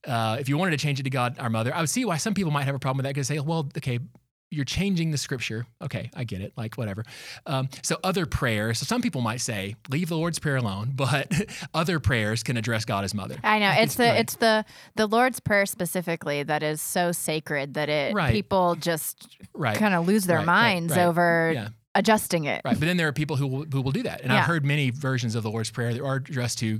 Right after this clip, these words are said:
Speaker 1: uh, God our Mother or to Abba or to
Speaker 2: Yeah.
Speaker 1: God our Creator.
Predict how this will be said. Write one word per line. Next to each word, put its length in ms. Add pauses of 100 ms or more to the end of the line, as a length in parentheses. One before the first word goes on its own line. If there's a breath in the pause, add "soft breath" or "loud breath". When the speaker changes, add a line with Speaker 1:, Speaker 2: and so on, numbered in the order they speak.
(120)
Speaker 1:
uh, 240
God 220
our 40
Mother 320
or 200
to 180
Abba 400
or 220
to 100
Speaker 2:
Yeah. 260 (140)
Speaker 1:
God 200
our 100
Creator. 420